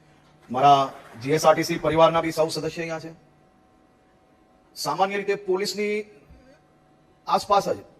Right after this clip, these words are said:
એમના બી પરિવારજનો તહેવારના દિવસે ક્યારેય જી એસ આર ટી સી બસના ડ્રાઈવર, કંડક્ટર ભાઈ બહેનોને,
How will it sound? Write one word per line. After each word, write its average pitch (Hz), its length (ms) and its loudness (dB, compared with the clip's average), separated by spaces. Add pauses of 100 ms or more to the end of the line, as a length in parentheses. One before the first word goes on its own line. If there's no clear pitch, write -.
(380)
એમના 151 240 0
બી 185 100 0
પરિવારજનો 170 540 0
તહેવારના 160 480 0
દિવસે 156 320 -4 (1000)
ક્યારેય 170 400 0
જી 139 140 -8
એસ 165 140 -6
આર 165 100 2
ટી 165 120 -10
સી 170 200 -4
બસના 151 480 -2
ડ્રાઈવર, 131 360 -4
કંડક્ટર 151 480 -8
ભાઈ 123 200 -6
બહેનોને, 143 340 -6